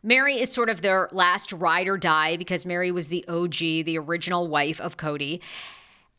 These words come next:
And she sits down with Robin, and, and she's trying to, like, console Robin, because Robin is, like, beside herself. Doesn't know how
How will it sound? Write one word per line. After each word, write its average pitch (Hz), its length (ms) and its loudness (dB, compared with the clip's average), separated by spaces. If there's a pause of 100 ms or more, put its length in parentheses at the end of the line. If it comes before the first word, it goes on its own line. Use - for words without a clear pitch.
And 277 180 4
she 339 180 -2
sits 359 280 -2
down 247 260 2
with 220 220 0
Robin, 202 560 2
and, 196 220 -2
and 196 180 0
she's - 240 -4
trying 190 300 2
to, 196 120 -4
like, 175 180 0
console 185 500 0
Robin, 160 340 2
because 175 320 -4
Robin 311 760 2 (220)
is, 208 600 2
like, 175 180 0
beside 165 380 2
herself. 143 500 -10 (220)
Doesn't 254 340 2
know 233 240 4
how 190 600 2